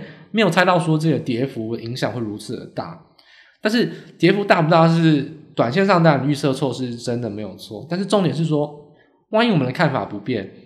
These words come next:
那现在跌了很多，超乎预期，就是错杀了更多，反而是你杀到流血价这种打折更便宜的买进时机哦。所以说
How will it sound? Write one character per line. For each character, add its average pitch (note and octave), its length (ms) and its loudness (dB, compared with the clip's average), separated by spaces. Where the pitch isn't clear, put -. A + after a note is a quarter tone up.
那 E3 60 -6
现 F3 140 0
在 E3 340 2
跌 B2+ 140 -4
了 C#3 100 0
很 G#2+ 220 -6
多， A#2+ 500 -4
超 C#3 200 -2
乎 C#3+ 140 -2
预 C#3 120 2
期， G2 280 -10
就 C#3 100 -8
是 C#3+ 60 -6
错 D3+ 280 2
杀 B2 200 2
了 A2+ 80 -2
更 G#2 260 -6
多， G2 220 -10
反 A2+ 160 -4
而 C3 60 -2
是 G3 160 2
你 A#2 240 -2
杀 E3+ 260 0
到 F3+ 160 4
流 B2 220 2
血 G#2+ 260 -4
价 G#2 340 -4
这 C#3+ 120 -10
种 A#2 200 -4
打 A2 200 -6
折 A2 340 -6
更 D#3 160 2
便 A#2 180 -8
宜 A2+ 80 -6
的 A#2+ 60 -4
买 G#2 160 -6
进 A2+ 180 -8
时 G2 220 -12
机 G2 220 -14
哦。 F2+ 80 -14
所 F3 100 -2
以 - 20 0
说 F3+ 200 -2